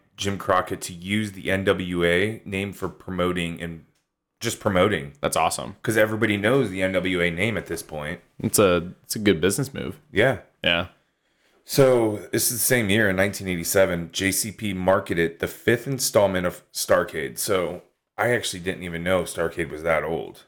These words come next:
Speaker 2: Yeah.
Speaker 1: So
Speaker 2: And now it's just a house show that W W E does.
Speaker 1: Yeah.
Speaker 2: Yeah.
Speaker 1: But <laughs>
Speaker 2: That's so
Speaker 1: so
Speaker 2: irritating.
Speaker 1: Vince, Vince being Vince,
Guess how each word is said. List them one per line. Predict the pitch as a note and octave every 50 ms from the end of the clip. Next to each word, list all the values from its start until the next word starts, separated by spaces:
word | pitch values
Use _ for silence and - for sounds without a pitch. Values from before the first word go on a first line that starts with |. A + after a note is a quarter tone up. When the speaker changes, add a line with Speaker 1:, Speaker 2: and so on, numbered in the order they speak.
| -
Speaker 2:
Yeah. | - - F2+ D2+ C2 - - _ _ _ _ _ _ _ _ _ _ _ _ _ _
Speaker 1:
So | - - - F#2+ F#2 F2 F2 E2 D#2+
Speaker 2:
And | E2+ F2
now | F2 F#2 F#2+ G2
it's | G2 - -
just | - - G#2 - -
a | B2
house | - - E2+ E2+ - -
show | - - F2 E2 D#2
that | D#2 - -
W | E2+ E2 E2 D#2+
W | D#2+ D#2+ D#2 - -
E | - -
does. | - - G1+ G1+ - - - - -
Speaker 1:
Yeah. | G2+ G#2+ G#2 F2+ C#2+ C2+ - - -
Speaker 2:
Yeah. | - - - - - -
Speaker 1:
But | - A2 G#2 G2 F#2 E2+ - - - - -
<laughs> | C3+ B2 G2 - - - -
Speaker 2:
That's | - F#2 E2 D#2+ - -
so | - - E2 D2 D2
Speaker 1:
so | C2
Speaker 2:
irritating. | B1+ C#2 C#2+ C#2+ - - A2 G2+ - C2+
Speaker 1:
Vince, | B1+ A#2 B2+ C3 A#2 - -
Vince | - - F#2+ F#2 A#2 C3 C3 -
being | - G2+ G2 F#2+ F2+ E2
Vince, | D2+ F#2 A2+ G2 E2 E2+ F2 - - -